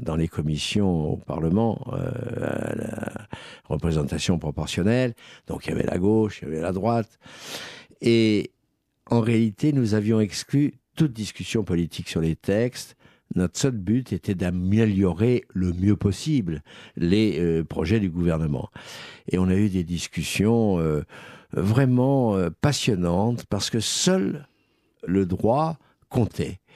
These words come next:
Et je crois qu'on a fait un assez bon travail. En tous les cas, pour moi, c'est un moment dans mon existence qui a été assez exceptionnel.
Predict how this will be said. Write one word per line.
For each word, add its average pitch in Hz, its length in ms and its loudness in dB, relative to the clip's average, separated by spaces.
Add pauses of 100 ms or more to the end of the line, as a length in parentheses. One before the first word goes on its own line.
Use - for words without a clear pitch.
(440)
Et 80 100 0
je 85 100 2
crois 107 220 0
qu'on 92 180 0
a 80 80 2
fait 90 180 -2
un 85 120 2
assez 82 240 -2
bon 82 160 0
travail. 80 640 0 (280)
En - 40 -2
tous 87 80 0
les 101 80 2
cas, 107 140 0
pour 85 180 -2
moi, 104 160 2
c'est 92 260 -6
un 85 60 0
moment 85 300 2
dans 87 120 -2
mon 80 140 0
existence 80 600 -2
qui - 100 -6
a - 20 0
été 76 220 -2
assez 76 260 -2
exceptionnel. 78 760 -8